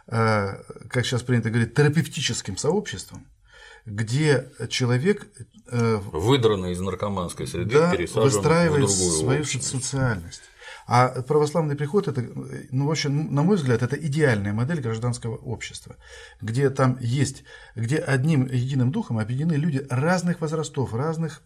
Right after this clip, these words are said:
Speaker 1: профессий, разных со-, со-, социальных слоёв, э, э, уровней обеспеченности материальной и так далее, и где нет чужих,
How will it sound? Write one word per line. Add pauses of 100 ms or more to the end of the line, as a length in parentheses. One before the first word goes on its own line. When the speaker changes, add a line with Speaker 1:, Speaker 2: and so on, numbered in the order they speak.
Speaker 1:
профессий,
разных
со-,
со-,
социальных
слоёв,
э,
э,
уровней
обеспеченности
материальной
и
так
далее, (360)
и
где
нет
чужих,